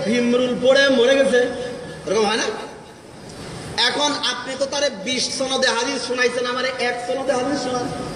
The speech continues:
আর মুহাদ্দিস সাহেব চুপ। মুহাদ্দিস সাহেব কি? আর মুহাদ্দিস সাহেবের কাছে আর কোনো হাদিস, ভীমরুলের হাদিস? আরেকজন এসে বলল যে, "হুজুর, আমি গতকাল রাত্রে পানি রেখে দিয়েছিলাম, সেই পানির পাত্রে পিঁপড়া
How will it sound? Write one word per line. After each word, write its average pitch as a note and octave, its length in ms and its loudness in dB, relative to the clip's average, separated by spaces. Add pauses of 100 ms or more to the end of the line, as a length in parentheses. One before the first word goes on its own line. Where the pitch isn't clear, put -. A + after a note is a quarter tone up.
(1500)
আর A#3+ 100 2
মুহাদ্দিস C4 380 2
সাহেব C4 240 2
চুপ। G#3+ 140 0
মুহাদ্দিস G3+ 580 -4
সাহেব C4+ 200 4
কি? B3 120 0 (800)
আর E3+ 60 2
মুহাদ্দিস G#3+ 460 4
সাহেবের A#3+ 300 4
কাছে A3+ 180 2
আর A3 120 2
কোনো A3 160 4
হাদিস, C4+ 460 2 (580)
ভীমরুলের A#3+ 420 6
হাদিস? D#4 360 4 (920)
আরেকজন F4+ 420 0
এসে E4+ 180 -4
বলল F4 180 -6
যে, E4 140 -6
"হুজুর, D#4+ 300 -4
আমি E4+ 240 4
গতকাল D#4 500 2
রাত্রে D#4+ 320 0 (140)
পানি D#4+ 400 4
রেখে D4+ 220 2
দিয়েছিলাম, C#4+ 580 2 (600)
সেই D4+ 260 -2
পানির D4+ 380 0
পাত্রে D#4 380 0 (140)
পিঁপড়া D4+ 460 2